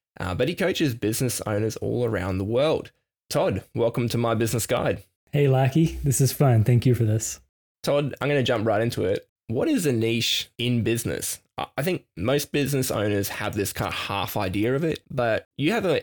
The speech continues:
Speaker 1: interesting and more in-depth take on this, on what a niche really is. So can, can you walk us through that?
Speaker 2: Yes,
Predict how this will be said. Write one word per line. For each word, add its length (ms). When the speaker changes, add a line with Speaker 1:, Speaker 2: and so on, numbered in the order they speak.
Speaker 1:
interesting 460
and 80
more 200
in-depth 520
take 340
on 140
this, 420
on 240
what 160
a 60
niche 360
really 300
is. 200
So 120
can, 220
can 180
you 80
walk 220
us 100
through 160
that? 240
Speaker 2:
Yes, 420